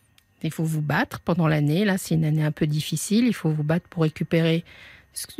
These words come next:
ce, votre dû de ces années de, de travail. Et vous allez les récupérer parce que la justice là-dessus, quand même, je pense, est, est bien. Et ensuite,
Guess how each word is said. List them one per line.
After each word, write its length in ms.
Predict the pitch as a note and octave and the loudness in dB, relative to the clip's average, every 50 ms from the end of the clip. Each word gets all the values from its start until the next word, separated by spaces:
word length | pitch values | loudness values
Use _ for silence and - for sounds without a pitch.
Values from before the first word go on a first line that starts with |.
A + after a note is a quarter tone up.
| E4+ - | -4 -4
ce, 180 | - - - E4 | -4 -4 -4 -2
votre 400 | F#3+ F#3 G#3+ A#3 - - - A#3 | 0 2 2 2 2 2 0 0
dû 280 | F#3+ F3+ F#3+ G#3 G#3 F#3+ | 2 2 2 2 2 2
de 140 | E3+ E3 | 0 -2
ces 320 | D#3+ - - F#3 E3+ E3 E3+ | -2 -2 0 0 2 4 4
années 260 | E3 E3 E3 E3 E3 | 4 4 2 2 0
de, 340 | D#3+ D#3 D3+ D3 D3+ D3 D3+ D#3+ | 0 0 -2 -2 -2 -4 -4 -4
de 80 | - D#3+ | -6 -6
travail. 560 | - - - C#3+ D3+ D3 F3 A3+ B3+ B3 - - | -4 -2 0 0 2 2 4 2 2 0 -2 -4
Et 100 | A3+ E3+ | -4 -2
vous 220 | D#3 E3 E3+ E3 | 0 2 2 4
allez 180 | F3 D#3 D#3 D3+ | 4 4 4 2
les 100 | D3+ D3+ | 2 2
récupérer 440 | D#3 D#3+ - - - - F3+ F#3+ F#3 | 0 0 -2 -2 0 0 2 2 0
parce 160 | - - - | -2 -6 -8
que 100 | - E3 | -4 -2
la 140 | D3+ D#3+ D#3+ | 0 2 2
justice 500 | D#3 D#3+ D#3 - - - E3 E3 - - | 2 0 -2 -2 -4 -4 -4 -4 -4 -4
là-dessus, 300 | D#3 D3+ - - - E3 | -6 -6 -6 -6 -6 -6
quand 180 | - - D#3+ | -4 -2 0
même, 180 | E3 E3 E3 E3+ | 0 2 2 0
je 120 | E3 - - | -2 -4 -4
pense, 300 | - E3 F3 - - - | -2 -2 -2 -2 -2 -4
est, 140 | D3+ C#3+ D#3+ - - - - - - - - - - - - - _ _ - | -4 -4 -4 -6 -10 -20 -20 -20 -20 -20 -20 -20 -20 -20 -20 -20 _ _ 0
est 60 | E3 | 0
bien. 340 | D3+ F#3 F3 F3+ G3+ B3+ E4 - - - _ _ _ _ _ _ _ _ - - _ _ - - - | 4 4 4 4 4 4 2 0 -6 -20 _ _ _ _ _ _ _ _ -20 -20 _ _ -18 -6 0
Et 140 | - F#3 F3 | 4 4 6
ensuite, 500 | D3+ D3 C#3 - - A3+ A#3+ - - - | 6 4 2 2 0 0 0 0 -4 -14